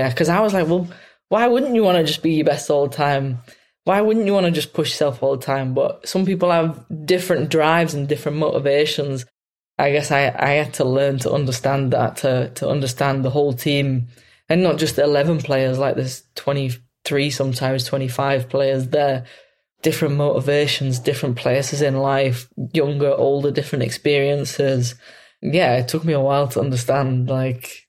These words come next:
how all of that molds together, how we mold as a team. I had to have <laughs> a couple hours with coaches or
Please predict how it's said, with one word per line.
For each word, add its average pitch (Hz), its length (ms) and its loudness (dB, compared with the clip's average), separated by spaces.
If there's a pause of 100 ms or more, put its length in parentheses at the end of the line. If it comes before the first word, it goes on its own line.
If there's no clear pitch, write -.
how 131 520 -2
all 139 220 2
of 135 60 0
that 135 200 2
molds 135 320 0
together, 131 640 0 (100)
how 135 240 0
we 135 160 0
mold 131 320 2
as 131 140 -2
a 127 80 0
team. 127 500 0 (500)
I - 40 -2
had 151 360 0
to 160 80 0 (560)
have 170 280 0 (240)
<laughs> - 260 -14
a 180 80 2
couple 208 300 2
hours 180 480 4
with 175 340 -2 (480)
coaches 170 720 0
or 135 420 -4